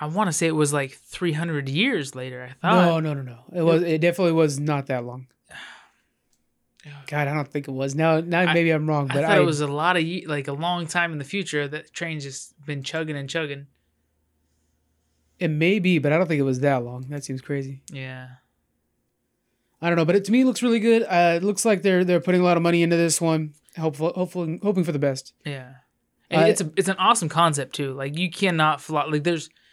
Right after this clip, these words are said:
Speaker 1: very, there's a lot of ways to do this right,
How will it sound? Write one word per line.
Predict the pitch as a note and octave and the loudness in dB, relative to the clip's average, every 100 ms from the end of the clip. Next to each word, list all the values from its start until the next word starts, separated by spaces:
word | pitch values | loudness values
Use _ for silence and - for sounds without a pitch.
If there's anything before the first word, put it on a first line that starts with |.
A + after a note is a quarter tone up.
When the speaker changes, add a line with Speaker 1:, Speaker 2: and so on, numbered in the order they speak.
| _ _ - | _ _ -14
Speaker 1:
very, | D#3 D#3 F#3+ F#3 F3 E3+ E3+ | -4 2 4 6 4 2 2
there's | E3+ D#3+ | 2 2
a | |
lot | D3+ E3 F3 E3+ | 2 4 6 6
of | D#3 | 6
ways | D#3 D3+ | 4 2
to | D3 | 2
do | D#3 | 4
this | D3+ D3 C#3+ | 6 4 2
right, | D3 D3 C#3 | 2 2 0